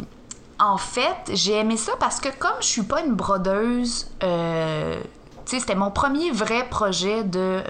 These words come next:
broderie. J'avais pris un cours à la Société Textile, Feu la Société Textile, euh,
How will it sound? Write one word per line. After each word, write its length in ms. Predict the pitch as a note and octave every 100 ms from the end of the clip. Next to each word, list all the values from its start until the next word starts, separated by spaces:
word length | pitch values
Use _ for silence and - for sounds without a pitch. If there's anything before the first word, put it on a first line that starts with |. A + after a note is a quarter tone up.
| E3
broderie. 360 | F3 E3+ E3+
J'avais 240 | F3+ F3+ F3+
pris 200 | - E4+
un 120 | B3+
cours 520 | - A#3+ B3 B3+ - - - - -
à 100 | F#3
la 540 | F3+ F3 E3+ E3+ E3+ F3
Société 460 | G#3+ G3+ G3+ A3
Textile, 680 | G3+ F#3 - - G3+ A#3+ E4+
Feu 220 | - - G#3+
la 120 | G3+
Société 440 | G#3+ G3+ F#3 G3
Textile, 600 | F#3+ F3+ - - G3 D4 - - - - - - -
euh, 220 | F3 F3